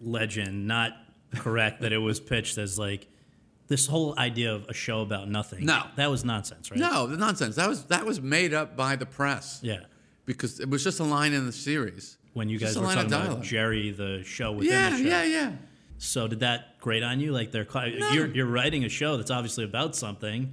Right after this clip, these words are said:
Speaker 2: I, I don't care what people do.
Speaker 1: Yeah.
Speaker 2: Do what-, do whatever you want.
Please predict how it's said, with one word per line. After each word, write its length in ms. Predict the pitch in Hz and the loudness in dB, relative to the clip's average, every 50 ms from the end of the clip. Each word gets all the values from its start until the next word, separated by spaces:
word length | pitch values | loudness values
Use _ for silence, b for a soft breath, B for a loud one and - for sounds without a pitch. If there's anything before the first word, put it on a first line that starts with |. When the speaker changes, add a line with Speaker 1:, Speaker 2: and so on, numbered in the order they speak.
| - - | -6 -8
Speaker 2:
I, 100 | - - - - | -10 -10 -8 -6
I 120 | 277 269 262 | -6 -6 -6
don't 200 | 185 160 120 123 | -4 -6 -6 -6
care 200 | - 120 107 98 | -6 -6 -4 -4
what 140 | 92 92 - | -4 -6 -8
people 240 | - - 85 - 95 | -10 -12 -12 -10 -8
do. 60 | - | -4
Speaker 1:
Yeah. 240 | 135 113 101 98 95 - - - - B B B | -2 -2 -2 -2 -4 -8 -14 -20 -20 B B B
Speaker 2:
Do 140 | 180 208 208 | -4 0 2
what-, 300 | - 165 123 - 202 160 | 2 2 2 0 -2 -2
do 100 | 190 175 | 0 0
whatever 280 | 156 135 120 110 101 | 0 0 -2 -2 -2
you 100 | 104 98 | -4 -6
want. 260 | 95 95 95 98 98 | -6 -8 -10 -10 -12